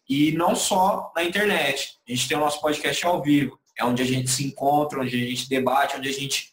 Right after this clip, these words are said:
abre pra resposta no me-, no mesmo momento, assim, não adianta nada a gente pegar e fazer um vídeo no YouTube ou fazer um vídeo em qualquer outra plataforma e a gente não tá pronto pra dialogar diretamente com o nosso público, que é a gente um dia, que foi, a gente foi o público um dia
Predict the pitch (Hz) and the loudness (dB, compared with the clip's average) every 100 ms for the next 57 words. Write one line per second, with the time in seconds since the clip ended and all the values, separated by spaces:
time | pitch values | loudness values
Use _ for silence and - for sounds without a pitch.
0 | _ _ 113 151 175 190 180 175 190 - | _ _ 0 0 0 -2 0 0 -2 0
1 | 151 156 165 170 170 - 151 151 156 180 | 0 0 -4 -2 -2 -2 -2 0 -2 0
2 | 220 208 165 147 - - 117 120 139 - | 2 2 2 0 -4 -10 -4 -4 -2 -2
3 | 180 147 139 135 - - - 127 131 131 | 0 0 0 -4 -6 -2 0 0 0 -4
4 | 120 123 123 117 113 113 - - 139 127 | -6 -4 0 0 -2 -8 -12 -4 -2 0
5 | 117 123 123 120 120 - - - - - | -2 -4 -4 -6 -6 -8 -14 -20 -14 -6
6 | 127 120 120 147 135 123 120 117 - - | -2 -2 0 0 0 0 -2 -4 -8 -2
7 | 160 156 135 - _ 135 139 147 143 156 | 0 0 -4 -8 _ -4 -2 -2 -4 -2
8 | 151 151 151 147 147 - 147 147 139 143 | 0 0 0 -2 -4 -2 -2 0 0 2
9 | 139 135 143 147 147 135 - 147 135 135 | 0 0 0 0 -2 -4 -8 -4 -2 -2
10 | - 147 143 127 - 123 143 165 156 - | -2 0 2 0 -2 -2 -2 -2 -4 -6
11 | 156 147 131 _ _ _ - - 156 - | -12 -14 -16 _ _ _ -6 0 0 2
12 | 135 131 131 185 190 202 196 202 226 175 | 0 0 -2 0 0 2 2 2 2 2
13 | 160 135 - | 2 0 -2